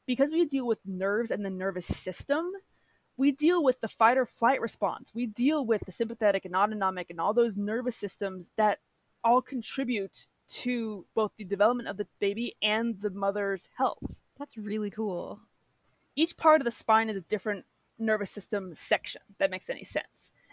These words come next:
Speaker 1: And the fight or flight, the sympathetic override, that is the thoracic spine. That's your ba-, your mid back, your upper mid back. It is not your, your lower or your neck. It is your mid back, and that is the fire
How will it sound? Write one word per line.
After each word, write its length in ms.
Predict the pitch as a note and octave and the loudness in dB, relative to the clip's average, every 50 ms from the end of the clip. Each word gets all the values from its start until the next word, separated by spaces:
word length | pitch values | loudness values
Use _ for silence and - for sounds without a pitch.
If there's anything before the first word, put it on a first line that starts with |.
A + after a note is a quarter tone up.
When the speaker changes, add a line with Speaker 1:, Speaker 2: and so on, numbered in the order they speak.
| _ _ | _ _
Speaker 1:
And 200 | - A3+ A3+ A3+ | 2 2 2 2
the 60 | - - | 0 -4
fight 340 | - - B3+ A3+ B3+ C#4+ | -2 0 2 2 4 4
or 80 | D4+ C#4 | 2 0
flight, 420 | - - - G3 F3+ F#3+ A3+ C4+ - - | -2 -6 -6 0 2 2 2 2 -2 -6
the 80 | F3+ | -6
sympathetic 580 | - - G#3+ G#3+ A3+ B3+ - B3+ G#3 A3 A3+ - _ | -2 -2 -2 -2 -4 -6 -4 -2 0 0 0 -2 _
override, 640 | - G3+ F#3+ G3 A3 A#3 A3+ A3 A#3+ C#4 E4 E4+ D#4+ - _ _ | -6 -6 -4 -2 0 2 4 6 6 4 4 0 -2 -10 _ _
that 180 | G3 A3+ A#3+ C4+ | 2 2 4 4
is 180 | F4 D#4+ - - | 2 -2 -4 -6
the 140 | _ A#3+ | _ -12
thoracic 480 | - - - G#3+ D#3 D3+ A3 - G3+ - | -6 -4 -2 2 2 2 0 0 -8 -14
spine. 280 | - - B3+ A3+ G3 F#3+ | 0 4 4 4 4 4
That's 200 | G3 G#3 - - | 0 -2 0 -2
your 120 | B3 A3+ | -2 -2
ba-, 200 | G3+ - G#3 - - | 0 0 0 0 2
your 120 | G#3+ G3+ | 0 0
mid 360 | A#3+ A3+ G#3 G#3 A3 G#3 F#3 | 0 0 2 2 0 0 0
back, 260 | - E3+ - B1 - - _ | -2 -2 -2 -2 -6 -12 _
your 140 | - F#3 - | -8 -4 -4
upper 200 | G#3 - A3 G#3+ | -2 -2 -2 -2
mid 220 | G#3 G3 F3+ E3+ | -2 -4 -6 -2
back. 300 | - - - - - - _ | 0 2 2 2 0 -6 _
It 140 | - - G3+ | -6 -4 -4
is 100 | A3 G3+ | -4 -2
not 220 | G#3 G3+ - - | -2 -2 -2 -2
your, 360 | G#3 G3 F#3+ F#3 F#3 F3 - - | -4 -4 -4 -4 -4 -6 -6 -8
your 200 | F#3+ F#3+ F3+ F3 | -8 -8 -8 -8
lower 380 | F3+ G3+ G3+ G#3+ A3 G#3+ G#3+ G#3+ | -2 0 2 2 4 2 2 2
or 160 | - - G3 | 0 -2 -2
your 140 | F#3+ F3+ F3 | -2 -2 -4
neck. 360 | F3 F#3 G3+ G#3+ - - - _ | -4 -4 -2 -2 -2 -4 -4 _
It 120 | - - G#3 | -6 -4 -4
is 100 | F#3+ F#3 | -4 -4
your 80 | F#3+ | -6
mid 220 | F#3+ G#3 A3+ A3+ A3+ | -4 -4 -6 -2 0
back, 160 | A3 F#3 F3+ | 0 0 0
and 120 | F3+ F#3+ | -2 -2
that 100 | F#3+ G3 | -2 -2
is 80 | G#3 G#3 | -2 -2
the 60 | A3 | -6
fire 320 | - - A3 F3 F3 F#3 | -6 -4 -2 -2 -2 -4